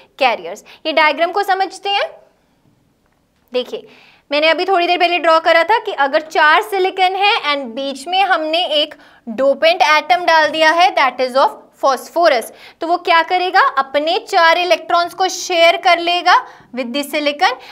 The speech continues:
and silicon के जो आउटरमोस्ट इलेक्ट्रॉन्स हैं, वो पूरे हो जाएंगे। एक यहाँ से मिल रहा है, एक यहाँ पर होगा, यहाँ पर, and so on।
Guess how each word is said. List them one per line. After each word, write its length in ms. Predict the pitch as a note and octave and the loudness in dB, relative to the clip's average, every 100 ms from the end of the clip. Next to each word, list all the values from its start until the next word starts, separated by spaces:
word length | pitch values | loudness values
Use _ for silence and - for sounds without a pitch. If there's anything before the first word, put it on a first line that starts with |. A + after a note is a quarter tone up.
| - | -6
and 160 | C#4 C#4 | -4 -4
silicon 580 | - E4 D#4+ D#4+ F4+ F#4 | -8 -4 -2 0 0 0
के 120 | G4 | -4
जो 140 | F4+ G4 | 0 2
आउटरमोस्ट 840 | G4 - C#4 C#4 F#4 F#4 F#4+ F#4+ | 2 2 0 0 -4 0 0 0
इलेक्ट्रॉन्स 580 | D#4 E4+ D#4+ F#4+ F4 E4+ | -2 -2 -2 0 -2 0
हैं, 80 | F4+ | 0
वो 100 | F4+ | 0
पूरे 320 | F4+ D#4 E4 | -2 -2 0
हो 140 | F4+ F4+ | 0 2
जाएंगे। 360 | F4+ F4 G4+ A4+ - - - | 0 0 -4 -6 -12 -14 -6
एक 200 | D4 - | -6 -2
यहाँ 280 | D4 D#4 D#4 | -2 0 -2
से 120 | F4+ | -2
मिल 200 | E4+ E4 | -4 0
रहा 160 | D#4+ E4 | 0 2
है, 220 | E4+ E4 | 2 0
एक 200 | D#4+ D4+ | -2 -4
यहाँ 280 | C4+ D4 D4+ | -2 -2 0
पर 100 | D#4+ | 0
होगा, 240 | D#4+ D#4 | 0 0
यहाँ 280 | D#4+ D4 C#4+ | 0 0 0
पर, 220 | C#4+ D#4 | 0 -2
and 100 | D#4+ | -2
so 200 | D#4+ F4 D#4+ | -4 0 2
on। 180 | C4+ | 2